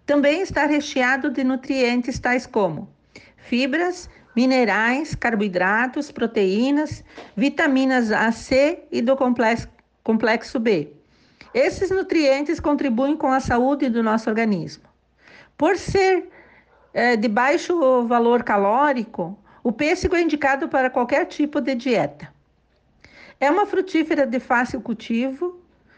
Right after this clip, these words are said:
e uma dica é instalar uma planta na horta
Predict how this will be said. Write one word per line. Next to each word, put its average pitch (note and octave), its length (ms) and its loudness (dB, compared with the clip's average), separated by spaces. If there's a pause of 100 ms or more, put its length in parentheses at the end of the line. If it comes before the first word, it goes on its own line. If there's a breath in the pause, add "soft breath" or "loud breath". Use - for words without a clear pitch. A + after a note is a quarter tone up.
(120 soft breath)
e A#3+ 120 4
uma G4+ 180 0
dica E4 340 0
é F#4+ 60 2
instalar C#4 440 0
uma D#4 160 0
planta C4+ 380 0
na A#3+ 200 2
horta A3 580 0